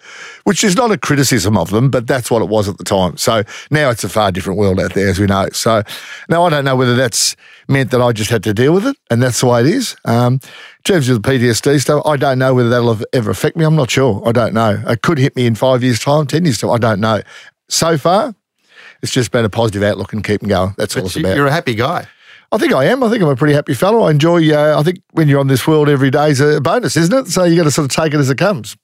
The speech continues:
Speaker 1: Yeah, so.
Speaker 2: And when you think of yourself in March nineteen eighty-six, nineteen-year-old
Speaker 1: Mm-hmm.
Speaker 2: constable, do you think that moment changed you?
Speaker 1: Uh, I don't think it did.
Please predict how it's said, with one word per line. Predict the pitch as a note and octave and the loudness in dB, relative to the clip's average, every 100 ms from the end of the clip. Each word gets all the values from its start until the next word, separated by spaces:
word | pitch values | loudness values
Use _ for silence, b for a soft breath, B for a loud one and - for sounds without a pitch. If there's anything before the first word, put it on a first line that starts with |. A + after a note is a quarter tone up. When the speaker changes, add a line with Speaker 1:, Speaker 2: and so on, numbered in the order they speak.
| _ | _
Speaker 1:
Yeah, | C3 C3 A2 A2 | 2 2 0 -4
so. | - G2+ | -4 -4
Speaker 2:
And | A2 _ _ _ - | -4 _ _ _ -2
when | F3+ | 0
you | |
think | D#3 F#3+ | 0 -2
of | D3 | -2
yourself | D3 D#3 C3+ G#2+ - _ b b _ | -2 0 0 -2 -12 _ b b _
in | D3 | 0
March | B2+ C3 B2 | 2 0 -2
nineteen | B2 A#2 | -2 0
eighty-six, | A#2 A2 C3 - - - | 0 -2 -4 -4 -6 -2
nineteen-year-old | B2+ B2+ B2 B2 A2+ A#2 A2+ A2+ A2 - | 0 0 0 0 2 2 2 0 -2 -6
Speaker 1:
Mm-hmm. | G2+ G#2 C#3+ | 2 4 4
Speaker 2:
constable, | - - B2+ - G#2+ A#2 A2+ b b b b b b _ _ _ _ _ _ _ | 2 -2 -2 -2 0 0 -2 b b b b b b _ _ _ _ _ _ _
do | C3 | -6
you | |
think | B2 D3 | -2 0
that | C3+ | 0
moment | B2+ A#2+ A#2+ | 0 0 0
changed | - B2+ C#3+ D4+ | -2 -2 -4 -6
you? | G4 _ - B B B B B B B _ | -12 _ -14 B B B B B B B _
Speaker 1:
Uh, | - - C#3 C#3 D#3+ _ | -2 0 0 -2 -6 _
I | G3 | -4
don't | G3+ A#3+ B3+ | 0 -2 0
think | A3 | 0
it | E3+ B2 | 0 0
did. | D#3 C4+ | 0 0